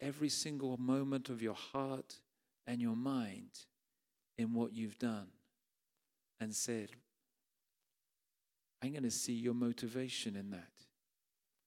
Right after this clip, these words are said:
Were you doing it because you had to? Or were you doing it because you wanted to? Were you doing it because you wanted to honor him? Or were you doing it for other reasons?"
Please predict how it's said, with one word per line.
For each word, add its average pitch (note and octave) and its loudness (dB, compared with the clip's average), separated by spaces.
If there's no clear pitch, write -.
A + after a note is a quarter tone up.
Were B2+ 4
you B2 4
doing D#3 6
it G3 0
because E3 2
you D3 4
had B2+ -4
to? G3 -8
Or A#2+ -2
were A#2+ 2
you A#2+ 2
doing B2 4
it A#2 4
because A2 -4
you G#2+ -2
wanted A2 -4
to? G2+ -6
Were C#3 8
you C#3 6
doing F3+ 12
it F#3+ 2
because D#3+ 8
you C#3 4
wanted D3+ 8
to C3+ 0
honor C#3 0
him? D3 -2
Or B2+ 2
were C3+ 4
you B2+ 4
doing C3 6
it A#2 4
for - 2
other A#2 2
reasons?" A#2 4